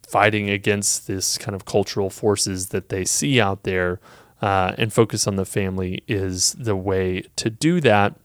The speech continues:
And as Ra-, as, and as Dobson, uh, kinda has this success with people, he also realizes that he has an advocate in the White House in Ronald Reagan, uh, and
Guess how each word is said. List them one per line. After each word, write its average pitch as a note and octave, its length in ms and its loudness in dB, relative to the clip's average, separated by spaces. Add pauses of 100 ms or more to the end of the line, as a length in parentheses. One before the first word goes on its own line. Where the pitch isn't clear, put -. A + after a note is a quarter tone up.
(720)
And C3 200 6
as D3+ 300 4
Ra-, C3 240 6 (140)
as, C#3 360 4 (1400)
and B2 160 2
as C3+ 380 6
Dobson, A2 840 2 (200)
uh, G2+ 300 2 (480)
kinda G#2+ 180 2
has B2 480 4
this A2+ 180 0
success - 600 2
with G#2+ 120 -8
people, D3+ 360 6
he C3 160 0
also B2 520 6
realizes A2 840 4
that G#2 180 0
he A#2+ 180 -4
has G#2 420 2
an G2+ 520 -8
advocate G#2+ 760 0
in G#2 160 -6
the F2+ 100 -4
White G2 320 2
House F#2 440 0
in A2 240 -6
Ronald F#2+ 320 2
Reagan, F2+ 540 -8 (440)
uh, F#2+ 400 2
and G2 480 -2